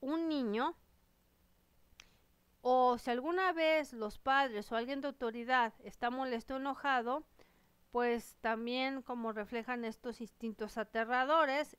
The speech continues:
y ya, pues, a sus maestros que entran en pánico también, llamar a exorcistas y sobre todo porque allá su creencia religiosa es suficientemente alta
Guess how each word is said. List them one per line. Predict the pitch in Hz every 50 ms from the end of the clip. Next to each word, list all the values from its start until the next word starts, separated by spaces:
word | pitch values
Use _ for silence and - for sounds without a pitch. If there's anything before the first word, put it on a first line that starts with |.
| _
y | - 233 226 220 208
ya, | 208 233 240 233 240 254 262 _ - _ _ _ _ _ _ _
pues, | - 294 311 320 330 349 339 - 240
a | - 262 254
sus | - - 277 254
maestros | 233 262 262 254 277 302 320 294 - - - 277 262 285 311 330 - - - - _ _ _ _ _ _ _ _ _ _ _ _ _ _ _ _ _ _ - _
que | - 220 214 208 202 196 190 180 190 - _ _ _ -
entran | - 214 233 247 226 - 285 269 269 269 254 233
en | 240 240 226
pánico | - 277 294 285 269 254 - - 226
también, | - - 269 277 294 294 294 294 277 262 262 285 302 _ _ _ _ _ _ _ _ _ _ _ - -
llamar | 214 233 226 233 240 240 240 240
a | 247
exorcistas | 240 233 - - 277 269 - - 311 311 269 - - - - 262 277 294 285 - - _ _ _ _ _ _ _ _ _ _ _ _ _ _ _
y | - 262 262
sobre | 233 - 294 277 262 294 302 302
todo | - - 359 381 415 381 349 262 226 -
porque | - 226 214 - - 208 208 202
allá | - 208 220 220 233 240
su | 233 - 294
creencia | - 247 233 233 233 - 277 269
religiosa | 247 262 233 220 214 - - 226 220 - 262
es | 240 -
suficientemente | - - 240 214 - 226 202 - 240 233 226 - 254 254 247 233 220 - - 247 254 - -
alta | - 247 254 247 220 196 - - 233 269 320